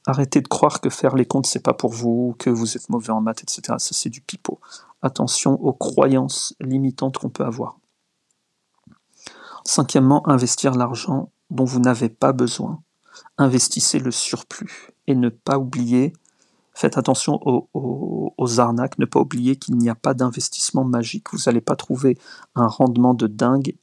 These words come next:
euh, sans aucun risque, c'est pas possible. Et enfin, s'entourer de personnes positives qui sont dans le même état d'esprit que vous, dans la même dynamique que vous.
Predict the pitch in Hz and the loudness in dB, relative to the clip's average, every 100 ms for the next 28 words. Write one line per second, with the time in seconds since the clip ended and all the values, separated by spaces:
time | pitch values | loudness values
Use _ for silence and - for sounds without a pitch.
0 | - 120 - - - - 131 117 123 - | -12 -6 -6 -4 0 2 2 2 -2 -4
1 | 120 117 - - - - 139 160 - - | -6 -6 -6 -6 -6 -4 -2 -2 -4 -8
2 | 180 _ _ _ _ - _ _ _ _ | -14 _ _ _ _ -20 _ _ _ _
3 | _ _ - 139 151 131 - 139 - - | _ _ 2 2 4 -2 -4 -4 -4 -4
4 | - 139 - 135 135 131 - _ _ _ | -2 -2 -2 -2 2 0 -2 _ _ _
5 | _ _ 120 117 110 131 - - 131 117 | _ _ -10 -6 0 2 2 2 2 0
6 | - 143 123 117 - - 117 117 - _ | 0 0 0 -6 -6 -2 -2 -4 -10 _
7 | _ _ _ - - - 127 131 110 120 | _ _ _ -10 -4 -2 -2 -2 0 4
8 | 139 139 127 131 120 - - 151 127 127 | 4 4 2 -2 0 -6 -6 -10 -4 -2
9 | 131 117 113 113 123 139 143 127 123 123 | 0 0 0 0 2 2 2 2 2 2
10 | 120 - - 123 120 143 | 0 -4 -4 -2 0 -2